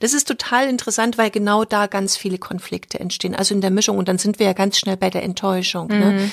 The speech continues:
Speaker 1: dass diese Hoffnung sich nicht bewahrheitet und du, ja, m-,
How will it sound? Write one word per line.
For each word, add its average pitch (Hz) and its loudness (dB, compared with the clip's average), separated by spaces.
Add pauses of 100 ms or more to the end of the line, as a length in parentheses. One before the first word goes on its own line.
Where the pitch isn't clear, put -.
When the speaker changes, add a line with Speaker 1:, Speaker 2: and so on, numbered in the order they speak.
Speaker 1:
dass - -4
diese 190 2
Hoffnung 196 0
sich 185 -4
nicht 185 -4
bewahrheitet 240 0 (380)
und 196 2
du, 190 2 (360)
ja, 202 0 (100)
m-, - -4